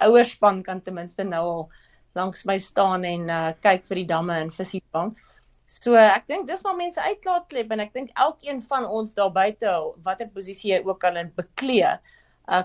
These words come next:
kort een of ander vorm van uitlaat, of dit nou intens is en of dit nou stilte is, maar ons almal kort dit maar en daai,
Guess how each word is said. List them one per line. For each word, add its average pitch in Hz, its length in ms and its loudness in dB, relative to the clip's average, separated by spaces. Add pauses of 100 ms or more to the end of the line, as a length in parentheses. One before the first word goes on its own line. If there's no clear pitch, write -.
kort 240 340 4
een 262 120 0
of 247 100 -4
ander 208 220 0
vorm 185 340 -2
van - 160 -6
uitlaat, 175 540 -4
of 156 120 -10
dit 156 200 -10
nou 151 400 4 (240)
intens 233 560 4
is 202 200 0
en 165 140 -4
of 151 100 -8
dit 160 140 -8
nou 156 140 -6
stilte 220 420 6
is, 151 340 0
maar 151 300 -6 (580)
ons 175 180 -6
almal 220 300 8
kort 247 240 4
dit 214 160 0
maar 180 280 0
en 151 140 -8
daai, 160 280 0